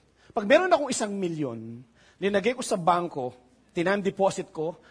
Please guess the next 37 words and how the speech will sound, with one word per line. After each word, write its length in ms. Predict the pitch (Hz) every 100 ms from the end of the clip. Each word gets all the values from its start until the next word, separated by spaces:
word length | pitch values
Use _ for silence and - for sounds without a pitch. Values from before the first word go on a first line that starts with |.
| -
naka-lock 560 | 160 160 165 185 180 -
in 160 | 165
period 320 | - 190 165 151
siya 160 | 165
ng 240 | 143 139 -
twelve, 240 | 165 156
one 240 | 151 151
year, 320 | 151 135 131 139 - _ _ -
more 200 | 170 233
or 40 | 254
less 160 | 262
kikita 400 | - 208 190 226
ito 160 | 214 208
ng 320 | 190 170 160
siguro 320 | 143 190 233
one 240 | 185 180 175
percent. 320 | 165 131 98 - _ _ _ _ _ _ _ _ _ _ _ _ _ -
So 240 | 175 185
yung 320 | 202 190 170
one 240 | 165 214 226
million 640 | 226 208 185 180 202 247 - _ _ _ _ _ _
is, 400 | 165 160 151 -
ang 240 | - 151 147
ten 240 | 190 190
percent, 480 | 180 170 - 170 -
ang 240 | 151 147
one 160 | 180 175
percent 320 | 165 165 151
niya 160 | 147 139
is 320 | - - - _ _ _
ten 160 | 156 156
thousand. 560 | 139 143 139 104 92 - _ _ _ -
Minus 640 | 180 196 165 147 151 -
tax 320 | - 147 - -
deductible 640 | 139 135 - - 123 123
pa 240 | 110 110
yan. 80 | 101